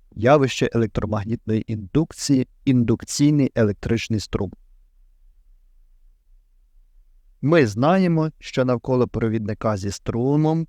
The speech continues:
виникає магнітне поле. Це слідує з досліду Ерстеда, який ми вивчили на першому уроці.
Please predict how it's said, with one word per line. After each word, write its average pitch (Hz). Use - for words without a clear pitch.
виникає 113
магнітне 101
поле. 90
Це 196
слідує 131
з 98
досліду 110
Ерстеда, 104
який 110
ми 101
вивчили 120
на 107
першому 110
уроці. -